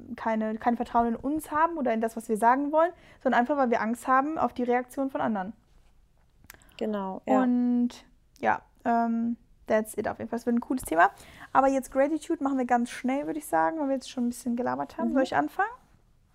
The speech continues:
Speaker 2: Gerne.
Speaker 1: Okay, also ich bin dankbar today für den super, ähm, ich weiß nicht, den Morgen, den ich hatte. Also ich war zwar mega müde, <laughs> aber,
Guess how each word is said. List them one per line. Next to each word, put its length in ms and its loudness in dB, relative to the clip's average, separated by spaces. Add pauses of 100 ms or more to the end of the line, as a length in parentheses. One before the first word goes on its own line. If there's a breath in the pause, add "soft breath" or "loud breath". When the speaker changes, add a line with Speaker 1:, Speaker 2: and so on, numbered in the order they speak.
(760)
Speaker 2:
Gerne. 300 2 (340 soft breath)
Speaker 1:
Okay, 340 -2
also 440 4
ich 380 -8
bin 160 -4 (340)
dankbar 760 0 (180)
today 640 0 (220)
für 480 0 (640 loud breath)
den 160 2
super, 460 -4
ähm, 520 0 (360)
ich 160 -16
weiß 100 -6
nicht, 260 -6
den 300 2
Morgen, 260 4
den 140 -4
ich 160 -6
hatte. 240 -2
Also 340 0
ich 180 -10
war 120 0
zwar 160 -6
mega 220 -4
müde, 240 -2
<laughs> 20 0
aber, 280 -2